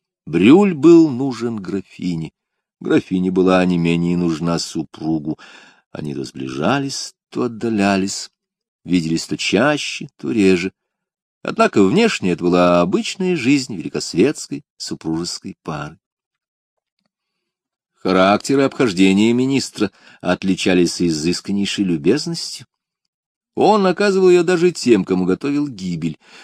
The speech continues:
Брюль распространял свою любезность на всех без исключения и так привык к этому, что не смог бы быть грубым и резким, даже если бы захотел этого. С графиней он был всегда предупредителен.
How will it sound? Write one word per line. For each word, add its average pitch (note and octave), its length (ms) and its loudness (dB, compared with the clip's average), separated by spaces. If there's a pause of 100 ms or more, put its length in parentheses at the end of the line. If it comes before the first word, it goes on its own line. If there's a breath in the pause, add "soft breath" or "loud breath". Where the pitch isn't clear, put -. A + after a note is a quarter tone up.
(120 loud breath)
Брюль F3+ 460 0 (180)
распространял A2 840 2
свою F#2+ 320 4
любезность F2+ 760 2
на F2 140 -2
всех F2+ 320 0
без G3 220 4
исключения F2 720 -6 (280 loud breath)
и C3 120 -4
так D#3 260 2
привык D3+ 360 6
к - 80 0
этому, F#2 320 0 (180 soft breath)
что - 200 0
не G#2+ 100 6
смог A2 340 4
бы F#2 100 2
быть F2 220 2
грубым F#2+ 460 2
и F2 80 2
резким, F2 460 0
даже F2 240 0
если F#2 240 -2
бы D#2+ 100 -12
захотел D2+ 600 -6
этого. D2+ 420 -12 (720)
С C#2+ 140 -12
графиней A#2+ 800 -2
он D#3+ 120 -2
был D#3+ 140 0
всегда A2 540 -6
предупредителен. F2+ 960 -12